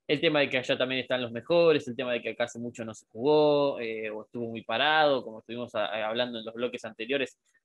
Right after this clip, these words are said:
se jugaba por nada, se jugaba por un amistoso, por una preparación, eh,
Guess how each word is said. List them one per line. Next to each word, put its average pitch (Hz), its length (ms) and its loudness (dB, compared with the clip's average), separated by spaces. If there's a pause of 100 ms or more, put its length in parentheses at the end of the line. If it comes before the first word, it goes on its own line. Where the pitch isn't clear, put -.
(280)
se - 220 -4
jugaba 127 420 4
por 123 160 -2
nada, 156 400 2
se 120 140 -10
jugaba 120 400 2
por 113 140 -8
un 117 100 -10
amistoso, 127 580 -4
por 113 100 -6
una 117 140 -6
preparación, 131 1000 2 (160)
eh, 113 720 0